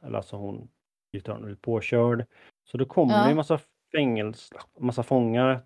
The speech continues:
Speaker 1: till, eh, eh,
Speaker 2: Häktet där, ja.
Speaker 1: till häktet. Och
Speaker 2: Mm. Så att
Speaker 1: Mm.
Speaker 2: då hamnar de till och med i samma bur, de två händisarna, och så de andra fångarna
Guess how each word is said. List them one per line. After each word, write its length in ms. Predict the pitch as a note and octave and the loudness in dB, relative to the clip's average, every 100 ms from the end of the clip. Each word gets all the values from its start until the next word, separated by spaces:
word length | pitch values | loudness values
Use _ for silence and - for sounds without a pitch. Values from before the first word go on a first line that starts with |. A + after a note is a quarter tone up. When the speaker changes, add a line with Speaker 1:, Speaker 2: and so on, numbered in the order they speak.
| - | -6
Speaker 1:
till, 420 | A#2+ G2+ G#1+ - | -4 -4 -6 -8
eh, 220 | - A2 - _ _ _ _ _ _ _ _ _ _ _ - A#2+ | -8 -10 -16 _ _ _ _ _ _ _ _ _ _ _ -4 0
eh, 340 | A2+ A2 A2 A#2+ B2+ _ _ _ _ _ _ _ _ _ _ _ - | 2 2 -2 -6 -12 _ _ _ _ _ _ _ _ _ _ _ -2
Speaker 2:
Häktet 360 | B3 B3 G3 G#3+ | -2 -2 -8 2
där, 200 | F#3+ A2+ | 2 2
ja. 60 | G#2+ | 0
Speaker 1:
till 260 | C3 A#2 | 2 2
häktet. 640 | A2 A2+ - A2+ - - - _ _ _ _ - | 0 -6 -6 -8 -8 -20 -20 _ _ _ _ -4
Och 440 | A2+ A2 G#2+ G#2+ | 0 2 2 2
Speaker 2:
Mm. 140 | G#2+ G2 - _ _ _ _ _ _ _ _ _ _ _ _ - | -2 -4 -12 _ _ _ _ _ _ _ _ _ _ _ _ -4
Så 40 | |
att 180 | A3+ - | -4 -4
Speaker 1:
Mm. 280 | A2 A2+ G#3+ | -8 -6 2
Speaker 2:
då 60 | |
hamnar 380 | A3+ A3 A#3+ A3 | 4 4 4 4
de 160 | G#3+ G#3+ | 4 0
till 100 | A#3 | -2
och 60 | |
med 100 | G3+ | -4
i 20 | F#3+ | -2
samma 340 | G3+ F3+ F3 | -2 0 0
bur, 400 | G3 A#3 F#2 D#3 | 0 -4 -2 -2
de 120 | F3 | -4
två 140 | G3 D#3 | -2 -2
händisarna, 600 | F#3+ E3+ D#3+ - G2 E3 | 0 -2 -6 -6 -4 -4
och 80 | |
så 80 | F3+ | -4
de 140 | F3+ F3 | -4 0
andra 360 | E3+ E3 D#3+ | 0 0 -2
fångarna 680 | F3 F#3 F3 D#3 D#3 E3+ - | -2 -4 -4 -4 -4 -6 -8